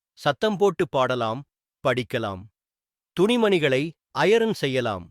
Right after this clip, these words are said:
இப்படி கவனத்தை திசை மாற்றும்போது மனநிலை மேம்படும்.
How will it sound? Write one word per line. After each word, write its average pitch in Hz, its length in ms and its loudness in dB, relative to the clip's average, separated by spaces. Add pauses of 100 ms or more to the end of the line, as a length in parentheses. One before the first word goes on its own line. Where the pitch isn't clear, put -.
(540)
இப்படி 143 420 2 (400)
கவனத்தை 214 640 2
திசை 202 320 -2
மாற்றும்போது 156 760 0
மனநிலை 147 560 0
மேம்படும். 113 540 -4